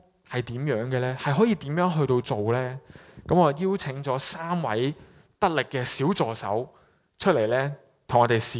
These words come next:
範一下喎。咁啊，請你哋三位呢，嚟到我哋中間先啦。<laughs> 我哋俾啲掌聲佢哋啊。<laughs>係啦。係，我哋冇乜，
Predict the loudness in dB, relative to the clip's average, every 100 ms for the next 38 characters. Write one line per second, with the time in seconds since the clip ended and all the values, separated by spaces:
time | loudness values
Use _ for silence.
0 | -6 -4 -2 -2 -2 -4 -4 -6 -12 _
1 | _ _ -2 0 0 0 2 2 2 0
2 | 0 2 0 0 0 0 0 0 0 0
3 | 0 -2 -2 -4 -6 -6 -6 -8 -10 _
4 | _ -20 _ _ _ -16 -8 -2 -4 -4
5 | -14 -18 -20 -20 -6 -2 2 4 4 4
6 | 4 2 2 2 4 4 4 4 4 0
7 | -10 -10 -10 0 2 2 0 -10 -20 -20
8 | -20 -20 _ -20 -20 -20 -20 -20 -4 2
9 | 4 6 4 4 6 8 6